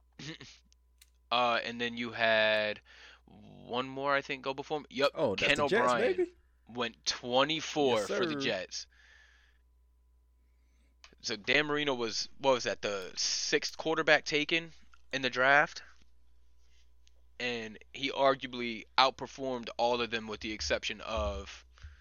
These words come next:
Speaker 1: John Elway. If you want, John Elway, obviously, with the, the
Speaker 2: Was,
Speaker 1: two
Speaker 2: wasn't
Speaker 1: Super
Speaker 2: that,
Speaker 1: Bowls.
Speaker 2: um,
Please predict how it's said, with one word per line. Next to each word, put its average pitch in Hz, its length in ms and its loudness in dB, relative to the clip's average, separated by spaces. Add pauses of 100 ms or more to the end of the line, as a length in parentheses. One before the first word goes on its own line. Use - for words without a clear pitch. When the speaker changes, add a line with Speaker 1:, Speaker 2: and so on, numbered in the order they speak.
(1080)
Speaker 1:
John 117 320 4
Elway. 104 300 -4
If 101 100 -10
you 113 80 -10
want, 107 200 -10 (180)
John 120 240 0
Elway, 110 240 -2
obviously, 104 260 -8
with 101 120 -14
the, 98 160 -10 (280)
the - 60 -14
Speaker 2:
Was, 139 100 -2
Speaker 1:
two 120 60 -8
Speaker 2:
wasn't 185 200 -6
Speaker 1:
Super 214 100 -8
Speaker 2:
that, 202 40 -6
Speaker 1:
Bowls. 202 340 -6
Speaker 2:
um, 160 60 -14